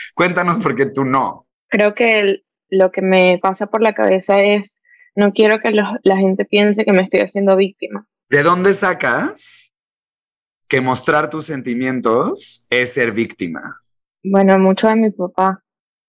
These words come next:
Speaker 2: La parte de fam-, familia de mi papá es, son europeos y creo que viene un poco con, con el territorio.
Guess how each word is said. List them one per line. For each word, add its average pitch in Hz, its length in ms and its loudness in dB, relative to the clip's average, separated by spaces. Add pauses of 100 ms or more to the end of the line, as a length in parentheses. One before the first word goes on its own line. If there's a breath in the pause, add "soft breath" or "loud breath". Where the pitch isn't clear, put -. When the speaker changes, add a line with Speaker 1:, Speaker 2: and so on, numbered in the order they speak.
Speaker 2:
La 208 640 2
parte 214 280 -2
de 226 100 -2
fam-, 220 220 0
familia 208 560 2
de - 80 -2
mi 202 120 0
papá 190 380 0
es, 208 500 -8 (100)
son 190 260 0
europeos 208 760 2
y 185 420 0 (180)
creo 190 240 0
que 214 120 2
viene 196 220 2
un 196 100 0
poco 208 340 -2
con, 208 340 0 (140)
con 190 180 2
el 185 160 2
territorio. 202 760 0